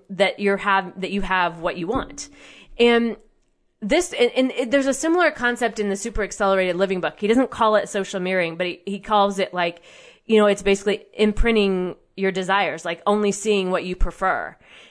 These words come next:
And it, so it, it, it was similar in the way that it, it's like you're only,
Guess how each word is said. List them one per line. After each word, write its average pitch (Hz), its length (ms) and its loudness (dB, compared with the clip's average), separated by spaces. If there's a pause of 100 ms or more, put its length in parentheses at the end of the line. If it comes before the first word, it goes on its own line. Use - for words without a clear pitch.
(120)
And 214 500 2 (1080)
it, 240 300 2
so 247 360 2
it, - 260 -4
it, 254 200 0
it 262 120 -6
was 240 180 -4
similar 285 360 0
in 226 100 2
the 214 80 0
way 208 180 4
that 196 160 0
it, 190 320 -2 (380)
it's - 320 -4
like 226 260 0 (300)
you're 233 200 0
only, 262 600 2